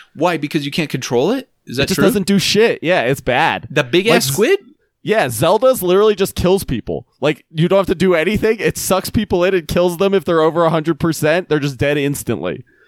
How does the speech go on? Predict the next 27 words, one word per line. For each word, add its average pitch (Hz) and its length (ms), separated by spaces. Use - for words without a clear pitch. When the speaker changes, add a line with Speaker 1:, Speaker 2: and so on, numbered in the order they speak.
Speaker 1:
Really? 139 360
Speaker 2:
Yeah. 147 240
Speaker 1:
Yeah. 117 260
Yeah, 156 200
some 175 200
of 170 60
the 160 100
other 165 140
ones, 156 160
like, 135 360
require 131 480
some 131 240
amount 131 320
of 120 80
proximity 127 560
towards 120 320
other 117 160
characters 143 960
to, 117 440
like, 110 260
initiate 131 920
or 131 160
whatever. 120 480
But 135 100
that's 156 240
a 156 60
situation 151 680